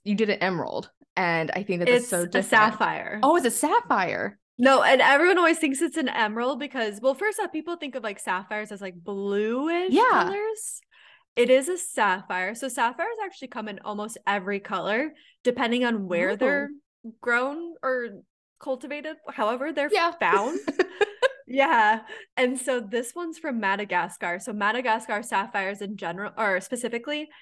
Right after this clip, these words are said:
Speaker 2: have that, like, yellow green look to them. And so that's where this one is from. And yeah, we decided to do, or I decided, 'cause we decided to design it together.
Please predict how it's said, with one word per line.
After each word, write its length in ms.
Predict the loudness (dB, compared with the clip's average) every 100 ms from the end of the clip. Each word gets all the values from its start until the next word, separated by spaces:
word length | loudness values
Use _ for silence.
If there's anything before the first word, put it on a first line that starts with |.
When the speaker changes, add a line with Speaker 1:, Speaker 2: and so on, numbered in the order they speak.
| _
Speaker 2:
have 280 | 0 0 2
that, 200 | 2 0
like, 180 | -2 -8 _
yellow 460 | -8 -4 -2 -4 -6
green 480 | -8 -8 -8 -8
look 220 | -8 -10 -12
to 80 | -10
them. 320 | -6 -4 -6 -14 _ _
And 140 | -8 -6
so 140 | -4
that's 260 | -2 -2 -2
where 280 | -2 -2 -2
this 240 | -4 -6
one 140 | -6 -6
is 160 | -8
from. 400 | -4 -2 -2 -8 -10
And 340 | -10 -8 -10
yeah, 220 | -10 -8 -6
we 120 | -8
decided 440 | -8 -8 -8 -8
to 140 | -10 -14
do, 100 | -4
or 140 | 0
I 160 | 2 2
decided, 520 | 0 -2 -4 -4 -8 -12
'cause 160 | -6
we 120 | -4
decided 540 | -4 -4 -2 -2 -4 -8 _
to 360 | -4 -4 -6 -12 _ _ _ _ _ -20 -20 _
design 320 | 2 2 2
it 160 | -2 -4
together. 560 | 0 2 2 0 -2